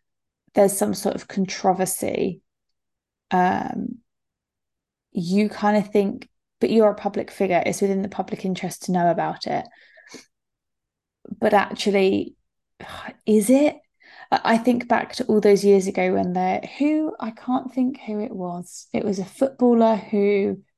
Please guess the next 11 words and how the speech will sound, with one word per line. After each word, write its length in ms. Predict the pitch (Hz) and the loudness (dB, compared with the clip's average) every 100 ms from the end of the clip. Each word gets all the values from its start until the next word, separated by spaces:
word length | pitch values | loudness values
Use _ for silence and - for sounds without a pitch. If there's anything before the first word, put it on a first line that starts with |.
| _ _ _ _ _ - | _ _ _ _ _ 0
pretty 180 | 311 | 2
sure 160 | 339 302 | 2 0
had 80 | 269 | -2
had 380 | - 226 214 214 | -4 0 0 -2
several 400 | - 208 208 208 | 0 0 2 -2
affairs, 720 | 208 - 185 190 190 196 - - | -2 0 2 2 0 -4 -8 -4
and 120 | 196 | 0
there 200 | 196 196 | 0 0
was 240 | 202 196 | -2 -2
an 260 | 196 196 196 | -4 -4 -4
injunction 880 | 202 190 202 190 - - - - | -4 -4 -2 -4 -4 -8 -6 -6